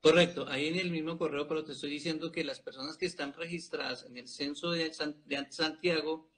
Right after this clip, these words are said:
eh, es un censo diferente porque ellos aplican con los vuelos que salen de Santiago. Los que están interesados de salir por, um,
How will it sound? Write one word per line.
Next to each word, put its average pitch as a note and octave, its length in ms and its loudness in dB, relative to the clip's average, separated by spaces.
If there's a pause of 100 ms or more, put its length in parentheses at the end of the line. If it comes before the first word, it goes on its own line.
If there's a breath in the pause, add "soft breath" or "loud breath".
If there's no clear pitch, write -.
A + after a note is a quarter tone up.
(480)
eh, B2+ 280 0
es - 140 -8
un D3 100 0
censo D#3 280 0
diferente D#3+ 500 2
porque D#3 240 -2
ellos B2+ 200 -2
aplican C#3+ 460 -2
con D3+ 160 -2
los C3 160 -2
vuelos B2 300 0
que D3 100 -4
salen C3 220 -2
de C3+ 100 -4
Santiago. D3 400 0 (720)
Los D3 260 -6
que - 80 -4
están D#3 240 2
interesados F3+ 580 4
de E3 120 0
salir D3 500 -4
por, C3 340 -4
um, A#2+ 880 -2